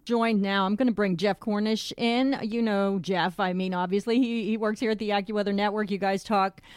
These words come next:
to each other all the time. So thanks for sitting in with us, Jeff.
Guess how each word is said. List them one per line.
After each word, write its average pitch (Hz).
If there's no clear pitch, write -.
to 226
each 220
other 208
all 196
the 185
time. 240
So 269
thanks 330
for 381
sitting 254
in 196
with 190
us, 180
Jeff. 175